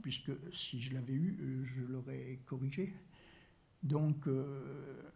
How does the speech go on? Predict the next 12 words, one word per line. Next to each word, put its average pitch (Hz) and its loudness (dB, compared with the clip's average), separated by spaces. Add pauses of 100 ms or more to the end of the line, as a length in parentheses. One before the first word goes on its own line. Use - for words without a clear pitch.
(1120)
inconsciemment, 139 4
euh, 135 0
j'ai 139 2
dû 127 0
enregistrer 143 2
que 196 -6
ce - 0
mot 143 4
n'était 139 2
pas 143 -4
totalement 139 -2
satisfaisant. 139 -6